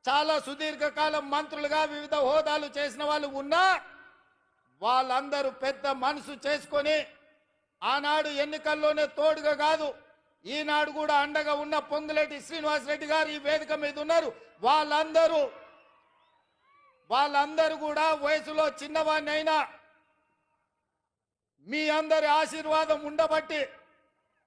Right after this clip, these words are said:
పాలమూరు జిల్లాకు అవకాశాలు ఇవ్వాలని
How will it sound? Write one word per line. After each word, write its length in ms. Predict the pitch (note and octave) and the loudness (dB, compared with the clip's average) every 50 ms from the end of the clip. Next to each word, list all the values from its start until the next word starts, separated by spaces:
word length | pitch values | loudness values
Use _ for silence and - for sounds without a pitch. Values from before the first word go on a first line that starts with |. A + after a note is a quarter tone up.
| _ - | _ -2
పాలమూరు 520 | A#3+ C#4+ D4+ D4+ D4+ D4+ D4 D4 D4 C#4+ | 0 0 0 2 0 -2 0 -2 -2 -2
జిల్లాకు 560 | C4+ A3+ C#4 C#4+ D4 D4+ D4+ D4+ D4 D4+ C#4+ C#4 | -4 -6 -6 -4 -2 0 0 0 0 0 -2 -2
అవకాశాలు 720 | C#4+ C#4+ D#4 D#4+ D#4 D#4 D#4 D4+ - - D4 D4 C#4+ C#4+ | 0 0 0 -2 0 0 -2 -2 0 -2 -2 -2 -4 -4
ఇవ్వాలని 680 | C#4+ D4 D#4+ E4 E4+ E4 E4 D#4+ D#4 D#4 D4+ C#4+ | -2 0 2 2 4 4 2 0 0 -2 -4 -4